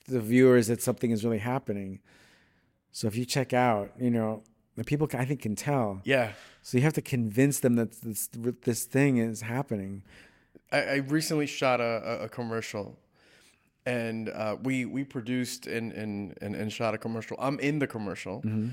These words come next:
Speaker 2: and I can tell when I am out of the scene, right?
Speaker 1: Yeah.
Speaker 2: I'm like, "Ooh," it, it could be as, something as simple as, as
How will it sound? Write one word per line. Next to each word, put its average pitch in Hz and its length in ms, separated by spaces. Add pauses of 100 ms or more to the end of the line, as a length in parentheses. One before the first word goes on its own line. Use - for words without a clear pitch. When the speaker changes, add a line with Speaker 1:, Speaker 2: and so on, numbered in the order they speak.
(460)
Speaker 2:
and 117 400 (200)
I 127 580
can 123 220
tell 120 600
when 113 580 (1040)
I 127 460
am 120 840 (720)
out 135 180
of 127 80
the 120 80
scene, 104 480 (1120)
right? 151 340 (280)
Speaker 1:
Yeah. 110 320
Speaker 2:
I'm 151 120
like, 151 220
"Ooh," 190 440
it, 151 160
it 170 180
could 175 180
be 208 180
as, 196 180 (100)
something 202 320
as 196 120
simple 180 320
as, 165 160
as 135 460